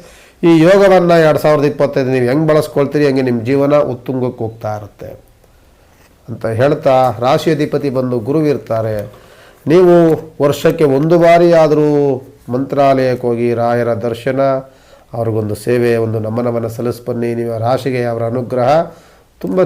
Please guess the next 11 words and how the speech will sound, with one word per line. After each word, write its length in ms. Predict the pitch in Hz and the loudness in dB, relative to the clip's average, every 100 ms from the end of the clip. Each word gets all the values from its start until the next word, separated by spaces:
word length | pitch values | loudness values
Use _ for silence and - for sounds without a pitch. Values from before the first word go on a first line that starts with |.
| 175 | -2
ಚೆನ್ನಾಗಿರುತ್ತೆ 680 | 120 110 110 104 107 101 107 101 | -4 -2 -4 -4 -8 -8 -10 -10
ಅಂತ 120 | 101 101 131 | -10 -4 -2
ಹೇಳ್ತಾ 340 | 170 165 143 135 131 - _ _ _ _ | 0 0 2 2 -2 -6 _ _ _ _
ಕಾರ್ಯಕ್ರಮ 380 | 120 117 113 110 110 | -8 -8 -6 -4 -4
ಮುಕ್ತಾಯಗೊಳಿಸ್ತೇನೆ. 840 | 117 151 151 143 139 - 139 135 147 | -2 0 2 2 0 0 0 2 0
ಮತ್ತೆ 200 | 175 165 175 | 0 2 4
ಭೇಟಿ 220 | 175 170 160 | 4 2 2
ಮಾಡ್ತೇನೆ 440 | 151 - 143 139 139 131 | 2 0 0 2 2 2
ಧನುಸ್ 260 | 135 147 135 | 0 0 0
ರಾಶಿಯವರ 400 | 135 127 127 123 123 | 0 0 -2 -2 -2
ಮಾಸ 180 | 120 117 | -2 -2